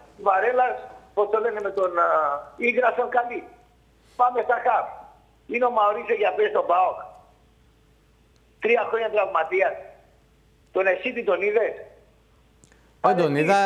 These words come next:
Speaker 2: αλλά τον ξέρω. Εντάξει.
Speaker 1: Παλαιστής. Δεν παίζει ο Μπίσεσβαρ γιατί σαν bodybuilder έχει γίνει. Παίζει ο Μίσης που είναι οχτάρι, τον βάζει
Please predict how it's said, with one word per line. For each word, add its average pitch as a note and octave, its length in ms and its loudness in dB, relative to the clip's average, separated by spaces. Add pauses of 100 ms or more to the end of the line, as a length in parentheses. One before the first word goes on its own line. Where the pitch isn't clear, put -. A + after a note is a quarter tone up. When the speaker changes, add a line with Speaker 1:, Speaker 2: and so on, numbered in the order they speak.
(120)
Speaker 2:
αλλά G3 220 4
τον F#3 140 0
ξέρω. D3+ 280 0 (220)
Εντάξει. C#3 260 -8 (120)
Speaker 1:
Παλαιστής. C#4+ 640 -4 (920)
Δεν C4+ 160 2
παίζει C4 280 2
ο - 60 -4
Μπίσεσβαρ C4 460 -2 (100)
γιατί B3 220 -6 (580)
σαν C4 180 0
bodybuilder C4 680 -2
έχει E3+ 200 -16
γίνει. D#3 200 -8 (400)
Παίζει C4 300 0
ο - 80 -4
Μίσης B3+ 300 -10
που - 100 -6
είναι A#3+ 160 4
οχτάρι, C4+ 360 0
τον B3+ 100 2
βάζει C4 160 0